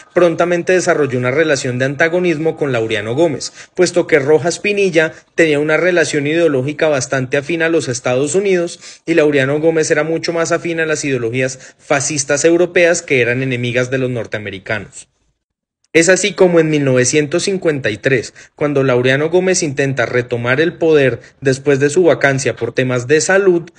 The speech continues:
Rojas Pinilla es la persona que le planta cara. Vale resaltar que en ese punto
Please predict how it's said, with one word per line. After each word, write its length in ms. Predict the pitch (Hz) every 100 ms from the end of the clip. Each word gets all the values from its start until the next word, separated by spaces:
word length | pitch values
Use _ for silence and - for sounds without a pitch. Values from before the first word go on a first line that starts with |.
| - _
Rojas 480 | - 147 156 139 156
Pinilla 420 | - 190 180 165
es 60 | 160
la 160 | 160
persona 420 | 180 156 160 156 151
que 80 |
le 140 | 156 120
planta 420 | 120 110 - 107
cara. 300 | 175 180 - - - -
Vale 300 | - 147 160
resaltar 640 | 165 190 196 185 185 175 170
que 140 | 160
en 100 | 143
ese 240 | 143 151 170
punto 500 | 202 208 165 160